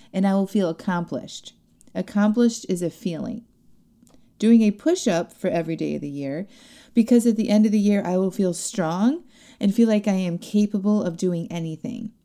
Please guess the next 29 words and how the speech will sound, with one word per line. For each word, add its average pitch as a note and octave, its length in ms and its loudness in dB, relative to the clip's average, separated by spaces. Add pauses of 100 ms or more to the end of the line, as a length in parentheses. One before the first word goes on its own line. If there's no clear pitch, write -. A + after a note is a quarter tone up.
(240)
Capable G3 680 -2
is E3 180 -4
a D#3 80 -4
feeling. D#3 680 -4 (960)
I G3 120 2
always C4 340 6
wondered A#3+ 320 6
why G#3 240 2
I G3 40 0
overdrink. F3 720 -4 (880)
Why G3+ 240 4
couldn't A#3 280 2
I G#3+ 180 6
have G#3 200 4
one G3+ 260 4
glass G3 300 0
of F3+ 140 -4
wine? D3+ 380 -8
Why G3 300 0
was C4+ 200 2
it C4 100 2
I G3+ 180 0
always G#3 280 4
ended G3 220 2
up F#3 120 -4
drinking F3 400 -2
three E3 200 -6
or D#3 120 -6
four? - 380 -10